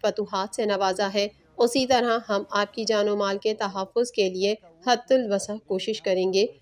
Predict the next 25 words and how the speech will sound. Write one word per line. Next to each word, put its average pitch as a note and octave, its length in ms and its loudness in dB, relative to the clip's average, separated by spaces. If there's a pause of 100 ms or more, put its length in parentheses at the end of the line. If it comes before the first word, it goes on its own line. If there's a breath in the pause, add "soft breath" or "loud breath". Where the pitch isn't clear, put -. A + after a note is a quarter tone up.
(180)
और G3+ 140 4
उसको G#3+ 260 0
यकीनी A3 440 -2
बनाएंगे। F#3 480 0 (380)
तालिबान B3 440 4
ने A#3 160 4
काबुल G#3+ 320 2
में A3 120 0
सदारती G#3 500 0
महल G#3 240 0
की G#3+ 140 0
सिक्योरिटी G#3+ 560 0
तीन G#3+ 220 0
सौ G#3 240 0
तेरह G3+ 300 2 (100)
बदरी G#3 380 0
ब्रिगेड G3+ 500 0
के G#3 100 -2
हवाले F#3+ 420 2
कर G3 200 0
दी। G3 200 -4 (180)
तर्जुमान G3+ 640 2
तालिबान F#3+ 520 0
ज़बीउल्लाह G3 540 2
मुजाहिद G3 380 -2